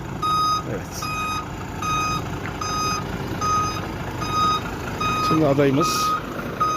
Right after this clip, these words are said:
arabayı karşıya doğru düzleyecek. Geri geri sokmaya devam edecek. Tekerlerimizi düzledik. Tam olarak bu dubaların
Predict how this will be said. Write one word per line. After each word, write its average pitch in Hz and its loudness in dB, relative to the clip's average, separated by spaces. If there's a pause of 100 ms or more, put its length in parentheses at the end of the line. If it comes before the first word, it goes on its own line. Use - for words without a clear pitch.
(880)
arabayı 131 6
karşıya 135 4
doğru 117 4 (120)
düzleyecek. 143 4 (2250)
Geri 139 4
geri 127 2
sokmaya 123 6
devam 123 2
edecek. - 4 (1040)
Tekerlerimizi 135 0 (160)
düzledik. 156 0 (3500)
Tam 202 6
olarak 156 6 (420)
bu 190 4
dubaların 151 6